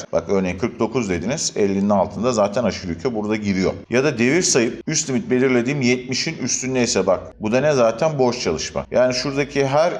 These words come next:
iki arıza durumunu tekrar veyalamışım. Bunlardan herhangi bir olduysa bekleme sayacımı bir arttır demişim. Örneğin bekleme sayacım bir ise şu işlemde bu ikiye çıkacak. Bu bir sonraki tur devam ederse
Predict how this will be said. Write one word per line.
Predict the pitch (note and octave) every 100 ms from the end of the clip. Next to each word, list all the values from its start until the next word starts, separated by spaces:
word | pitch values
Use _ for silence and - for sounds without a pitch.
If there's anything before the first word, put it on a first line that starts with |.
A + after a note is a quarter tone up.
| A#2
iki | G#2 - A2 D3 - G#2
arıza | A2+ C3 C#3+ D#3
durumunu | C#3 G#2 F2+ D2+ C#2+ -
tekrar | A2+ C#3 G2 E2
veyalamışım. | E2+ G2+ A#2+ D3 D3 E3 E3 E3 -
Bunlardan | D#3+ E3 D#3+ D#3+ D3+
herhangi | D3 D3+ E3 F3 D3+
bir | A#2
olduysa | - C3 D3 D#3 B2 - F#2+ D3+ - A#2
bekleme | D3 D#3 - E3 C3
sayacımı | - D#3 C#3 G#2 A2+ D#3+ - -
bir | D3 F#3 F#3+ D#3
arttır | - - A2+
demişim. | F2 D#2 - D#2+ -
Örneğin | C#3 C3 B2+
bekleme | C3+ C3+ C#3 C3+
sayacım | B2+ A2 A2+ C3
bir | C#3
ise | - C3
şu | C#3 A2+
işlemde | F2+ - F2+ C3 B2
bu |
ikiye | A2+ G#2+ G2+ -
çıkacak. | - - D2+ - -
Bu | E3
bir | F#3+ G#3+
sonraki | E3+ C#3 A#2+ -
tur | A2+
devam | F#2+ F2 E2
ederse | D2 C#2+ D2+ - D#3 E3